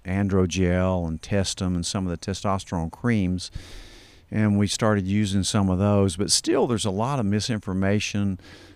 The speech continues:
not a lot of knowledge about, um, how to evaluate for low testosterone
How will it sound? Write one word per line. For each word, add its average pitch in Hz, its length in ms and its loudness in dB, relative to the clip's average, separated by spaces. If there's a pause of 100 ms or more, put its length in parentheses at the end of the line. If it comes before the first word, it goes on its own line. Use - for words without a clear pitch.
not 110 200 0
a - 20 2
lot 110 260 2
of 98 60 2
knowledge 101 580 4
about, 92 520 -2 (400)
um, 90 500 0
how 104 220 0
to 98 80 2
evaluate 101 640 2
for 92 160 -8
low 98 320 0
testosterone 98 1120 -2